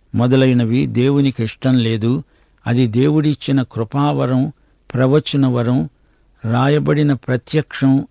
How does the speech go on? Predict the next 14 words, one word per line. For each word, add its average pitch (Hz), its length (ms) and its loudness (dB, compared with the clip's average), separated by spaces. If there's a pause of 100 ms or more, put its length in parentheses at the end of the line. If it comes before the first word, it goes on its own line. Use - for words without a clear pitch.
అనగా 131 400 0
పూర్తి 151 640 -2
దేవుని 143 440 0
వాక్యం 135 600 0
లేనప్పుడు 135 680 -2 (680)
దేవుడు 160 360 2
తన 139 280 -2 (120)
చిత్తాన్ని 131 600 0
తన 120 240 -2
సేవకుల 139 720 0
ద్వారా 113 480 -2 (480)
ఈ 123 160 4
విధంగా 131 560 2
బయలుపరిచాడు. 113 960 -4